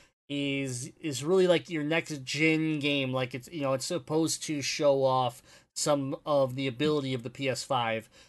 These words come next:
And so that's what we bought it on. We bought it on the P S five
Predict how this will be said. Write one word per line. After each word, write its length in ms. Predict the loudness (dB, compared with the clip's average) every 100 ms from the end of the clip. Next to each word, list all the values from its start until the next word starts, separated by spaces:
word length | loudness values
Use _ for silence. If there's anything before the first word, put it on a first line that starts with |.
| _
And 80 | -6
so 400 | -2 0 0 -2 2
that's 260 | 4 4
what 80 | 0
we 140 | 0 2
bought 240 | 2 2
it 60 | 2
on. 120 | 0
We 60 |
bought 180 | 2 0
it 40 | 0
on 60 |
the 60 | -2
P 160 | -2
S 160 | -4 -2
five 480 | 0 2 2 0